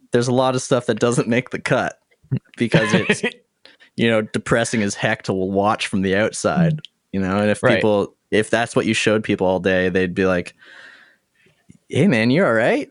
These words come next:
Speaker 1: Like,
Speaker 2: Uh,
Speaker 1: you
Speaker 2: right.
Speaker 1: sure you wanna do
Speaker 2: <laughs>
Speaker 1: this still? Y-, you, this sounds, seems crazy to me that you're still, you know, pushing through all this,"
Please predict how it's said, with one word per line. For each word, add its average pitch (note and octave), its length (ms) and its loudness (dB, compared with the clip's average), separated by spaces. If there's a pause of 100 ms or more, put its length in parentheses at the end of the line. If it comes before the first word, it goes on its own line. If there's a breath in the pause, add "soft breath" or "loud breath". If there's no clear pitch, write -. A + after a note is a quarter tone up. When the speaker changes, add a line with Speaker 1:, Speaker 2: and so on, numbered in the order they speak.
Speaker 1:
Like, A#2+ 360 0 (340)
Speaker 2:
Uh, E3+ 220 0
Speaker 1:
you C3 80 0
Speaker 2:
right. G3 140 4
Speaker 1:
sure B2 200 2
you D3 140 2
wanna C#3+ 240 4
do B2+ 160 2
Speaker 2:
<laughs> D#3 80 0
Speaker 1:
this F3+ 100 0
still? F#3+ 480 0
Y-, G#2 160 -8 (140)
you, C3 400 -2 (540)
this C#3 160 2
sounds, D3+ 520 0
seems C#3+ 340 0
crazy A#2+ 440 0
to G#2 60 0
me G2+ 180 0
that F#2+ 160 0
you're G2 160 0
still, G#2 580 0 (400)
you A#2+ 140 0
know, G2 100 2
pushing G#2 480 -2
through G#2 540 0
all F#2+ 160 0
this," - 420 -4